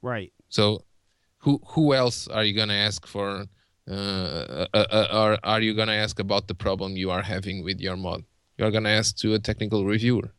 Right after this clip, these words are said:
Speaker 2: It's
Speaker 1: Right.
Speaker 2: the first person you are gonna ask. So I have shit ton of emails to, to reply every single day.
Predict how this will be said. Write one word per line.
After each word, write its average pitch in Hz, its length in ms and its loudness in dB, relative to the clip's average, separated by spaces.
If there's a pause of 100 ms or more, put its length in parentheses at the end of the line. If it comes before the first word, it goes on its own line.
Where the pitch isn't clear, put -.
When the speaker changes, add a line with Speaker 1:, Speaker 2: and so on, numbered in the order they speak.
(160)
Speaker 2:
It's - 100 -12
Speaker 1:
Right. 131 280 -4 (100)
Speaker 2:
the - 80 0
first - 320 0
person 104 300 0
you 95 140 2
are 95 100 2
gonna 95 180 0
ask. 104 300 2
So 92 340 0
I 90 120 2
have 98 260 -4 (500)
shit - 460 4
ton 95 160 -2
of 90 100 -2
emails 90 440 -2
to, 87 260 -4 (180)
to 95 100 -2
reply 90 640 2
every 87 260 0
single 92 320 -2
day. 95 220 -4